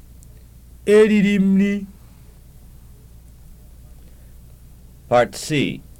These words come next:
Speaker 2: Repeat the exercise with first person plural subject.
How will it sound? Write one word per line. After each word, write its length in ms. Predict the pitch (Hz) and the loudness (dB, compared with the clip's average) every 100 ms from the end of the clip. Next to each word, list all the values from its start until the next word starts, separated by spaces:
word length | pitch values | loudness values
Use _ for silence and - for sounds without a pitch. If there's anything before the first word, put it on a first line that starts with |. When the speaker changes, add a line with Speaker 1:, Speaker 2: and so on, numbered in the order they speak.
| - - - | -20 -20 -16
Speaker 2:
Repeat 420 | 92 107 147 156 | -10 -8 -6 -8
the 140 | 147 131 | -4 -2
exercise 760 | 117 - 101 110 101 110 113 | -4 -6 -10 -4 -4 -4 -6
with 180 | 107 95 | -10 -8
first 360 | - 131 127 - | -4 -4 -4 -8
person 400 | 127 127 123 110 | -8 -6 -10 -10
plural 460 | - 147 123 80 | -4 -2 -2 -4
subject. 680 | - 85 69 71 64 - | -6 -8 -8 -12 -12 -16